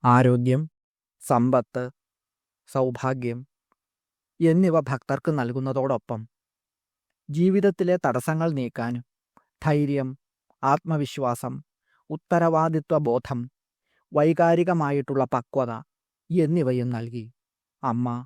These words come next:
ഭക്തരെ കാത്തുരക്ഷിക്കുന്നു. തൃക്കാർത്തിക ദിവസം ജപിക്കുന്നതിനുള്ള ലളിതാ സഹസ്രനാമത്തിലെ അഞ്ച് മന്ത്രങ്ങളാണ് ഇവിടെ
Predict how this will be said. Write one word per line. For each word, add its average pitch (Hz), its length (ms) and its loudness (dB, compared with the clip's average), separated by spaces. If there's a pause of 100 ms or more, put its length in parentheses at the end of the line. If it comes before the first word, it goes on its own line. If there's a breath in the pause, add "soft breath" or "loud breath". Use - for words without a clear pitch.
(400)
ഭക്തരെ 127 440 -4 (100)
കാത്തുരക്ഷിക്കുന്നു. 120 880 -8 (1000)
തൃക്കാർത്തിക 208 560 2 (300)
ദിവസം 147 340 0 (840)
ജപിക്കുന്നതിനുള്ള 139 840 -2 (800)
ലളിതാ 160 360 4 (100)
സഹസ്രനാമത്തിലെ 143 960 -4 (320)
അഞ്ച് 156 420 0
മന്ത്രങ്ങളാണ് 127 680 -2 (800)
ഇവിടെ 120 260 -4